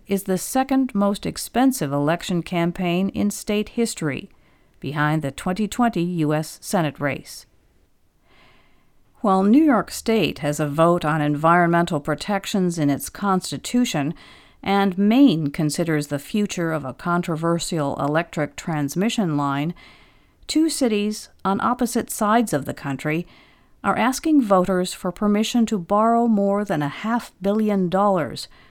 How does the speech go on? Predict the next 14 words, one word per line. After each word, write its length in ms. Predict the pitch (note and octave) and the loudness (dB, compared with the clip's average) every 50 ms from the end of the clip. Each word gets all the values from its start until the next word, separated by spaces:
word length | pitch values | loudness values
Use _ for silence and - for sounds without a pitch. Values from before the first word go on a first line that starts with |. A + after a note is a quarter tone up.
| _ _ _ _ _ - | _ _ _ _ _ -14
to 140 | - D3+ | -12 -10
work 340 | D3 D#3 D#3+ F3 F#3 F#3 - | -4 0 0 0 0 0 -2
on 160 | - F#3 F#3 | -2 -2 -2
crucial 600 | F3+ - - - B3+ C4 B3 - - C4 B3 B3 | -2 -4 -6 -2 0 0 0 0 0 0 0 0
water 400 | G#3+ G3 G#3 A3+ A3 G#3+ F#3 D#3 | -2 0 0 0 0 0 -2 -4
infrastructure. 800 | - D3+ D3 - - D3 - - D3+ C#3 - - - D3 C#3+ - - - _ _ _ _ _ _ _ _ _ _ _ _ _ _ - - - - - - - - | -4 -4 -4 -4 -6 -10 -8 -6 -8 -8 -8 -10 -14 -14 -14 -14 -18 -20 _ _ _ _ _ _ _ _ _ _ _ _ _ _ -20 -20 -20 -20 -20 -20 -14 -2
In 300 | - C#4+ C#4+ C4+ C4 B3 | 2 4 4 6 6 4
Boise, 560 | F#3+ F#3 G#3 A3 B3+ C#4+ C#4 C4+ D4+ C4+ - - | 2 2 2 4 4 4 4 2 2 -2 -2 0
Idaho, 680 | - G#3 A#3 B3+ C4 A#3 G3 F#3 D3+ D3 E3 G#3+ A#3+ B3 - - | 0 0 0 2 0 0 0 0 0 2 2 0 -2 -4 -8 -8
and 300 | - D#3+ D#3+ F3+ G3 G3 | -4 -2 0 0 0 2
in 160 | G3+ G#3 G#3 F#3 | 2 0 0 2
Virginia 440 | - F3+ E3+ F#3+ G3+ A3+ A3 G3 | 0 0 2 4 4 4 4 4
Beach, 380 | D#3+ D3+ G#3 A3 G#3+ - - - | 4 2 0 0 0 0 -4 -6
Virginia, 640 | - E3+ D#3+ D#3 E3+ F#3 G#3+ G#3+ F3+ D3+ D3+ E3+ | -4 -2 -2 0 2 4 4 4 4 2 0 -4